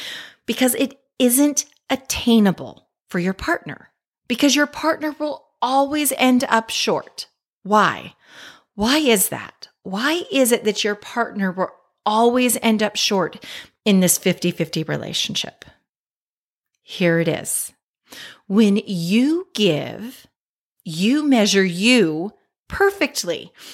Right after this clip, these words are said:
because from your perspective, you're doing it awesome. Okay? <laughs> You're, you're a pro at it. Of course you measure yourself perfectly.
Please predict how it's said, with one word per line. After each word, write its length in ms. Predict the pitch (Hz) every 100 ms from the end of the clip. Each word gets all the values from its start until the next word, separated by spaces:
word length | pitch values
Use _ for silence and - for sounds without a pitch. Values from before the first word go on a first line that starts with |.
| - -
because 300 | 294 320 285
from 160 | 330
your 160 | 302 370
perspective, 640 | 370 339 - 208 - 302
you're 140 | 262 311
doing 380 | 247 294 330 330
it 160 | 349 -
awesome. 680 | 294 339 370 - - 185 113 - _ _ _ _ 185
Okay? 400 | 190 233 254 233
<laughs> 20 |
You're, 480 | 277 277 254 320 330
you're 220 | 254 330
a 40 | 339
pro 500 | - 320 359 403 349
at 160 | 175
it. 180 | - - - - - -
Of 120 | -
course 580 | - - 359 427 - -
you 120 | 220
measure 320 | 196 180 170
yourself 560 | 160 165 151 156 147 -
perfectly. 680 | 151 - - - - -